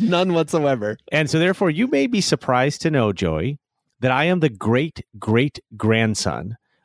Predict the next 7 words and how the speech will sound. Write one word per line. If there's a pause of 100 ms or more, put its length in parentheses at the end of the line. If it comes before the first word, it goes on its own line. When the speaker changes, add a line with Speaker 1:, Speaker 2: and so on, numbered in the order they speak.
(120)
Speaker 2:
of
one
of (160)
the
single
most
well-known